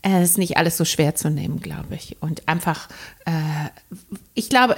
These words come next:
ich würde mir den Rat geben, es wird alles gut. Mhm.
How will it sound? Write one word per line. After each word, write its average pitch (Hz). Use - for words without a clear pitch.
ich 220
würde 302
mir 262
den 240
Rat 226
geben, 226
es 202
wird 202
alles 180
gut. -
Mhm. 269